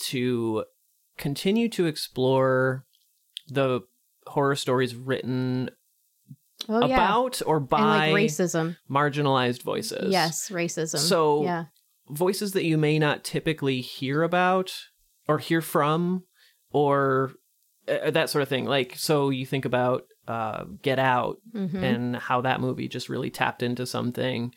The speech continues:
Speaker 1: and felt so new. It's just a voice that, and a story that we hadn't seen before because it was not about white people.
Speaker 2: Yeah.
Speaker 1: <laughs> And so I think continuing to explore those sort of,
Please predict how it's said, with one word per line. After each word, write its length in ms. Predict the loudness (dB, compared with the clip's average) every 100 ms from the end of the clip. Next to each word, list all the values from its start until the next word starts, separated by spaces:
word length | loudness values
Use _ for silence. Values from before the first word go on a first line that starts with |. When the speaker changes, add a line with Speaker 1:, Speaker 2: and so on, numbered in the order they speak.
| -16 -20 -20 -6
Speaker 1:
and 200 | -4 -4
felt 380 | -2 -2 -2
so 240 | -2 0 0
new. 240 | 0 -2
It's 180 | -4 -6
just 320 | -8 -8 -8 -6
a 100 | -4
voice 420 | -2 -2 -2 -2
that, 280 | 0 0 0
and 100 | -2
a 60 | -2
story 340 | 0 0 2
that 140 | 2 0
we 80 | -2
hadn't 340 | -4 -4 -4
seen 220 | -2 0
before 340 | 0 -2 -4 -2
because 640 | -6 -4 -4 -4 -6 -10 -12 -20 _ _
it 220 | -6 -4 -2
was 640 | -2 -2 -4 -6 -6 -8 -6
not 280 | 0 0
about 240 | 2 0 2
white 180 | 0 0
people. 380 | -2 -4 -4 -6 -2
Speaker 2:
Yeah. 160 | -2 -2 -6 -8 -4
Speaker 1:
<laughs> 320 | -2 0 2
And 200 | 2 2
so 500 | 0 0 2 2 2 0 -6 -8 -8 -2
I 100 | -2
think 380 | 0 0 -2 -2
continuing 680 | -4 -2 -2 2 2 2 0
to 180 | 0 0
explore 1080 | -2 -8 -4 0 2 2 2 0 -2 -6 _ _ _ -20 -18 -2
those 640 | 0 0 -2 -8 -8 -10
sort 320 | -12 -4 -2 0
of, 180 | -2